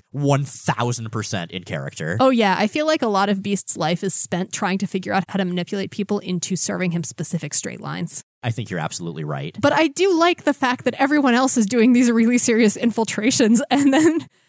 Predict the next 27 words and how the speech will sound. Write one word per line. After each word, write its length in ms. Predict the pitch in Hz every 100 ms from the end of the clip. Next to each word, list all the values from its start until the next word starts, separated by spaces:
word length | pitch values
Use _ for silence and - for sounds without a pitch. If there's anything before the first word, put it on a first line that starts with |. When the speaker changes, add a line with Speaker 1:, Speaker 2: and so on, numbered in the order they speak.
| -
Speaker 2:
like, 340 | 277 320 262 - - -
these 360 | 226 208 294 -
three 440 | - 285 277 262 _ _ -
O 100 | 247
G 200 | 269 277
X-Men 400 | 226 247 - 277
dudes 200 | 233 233
are 80 | 262
just 200 | 254 254
like, 260 | 277 311 - -
"Let's 320 | 311 - -
do 100 | 466
a 200 | 320 247
wacky 360 | 226 285 262 262
heist." 560 | 247 196 226 - -
<laughs> 40 | -
Speaker 1:
All 80 | 185
of 60 |
a 40 | 226
sudden, 260 | 233 240
they're 140 | 226 240
in 40 |
a 40 |
freaking 280 | 240 254 262
sitcom. 640 | 226 - 294 - 113 80 92
Yeah. 120 | 196
Speaker 2:
Yeah, 320 | 330 262 226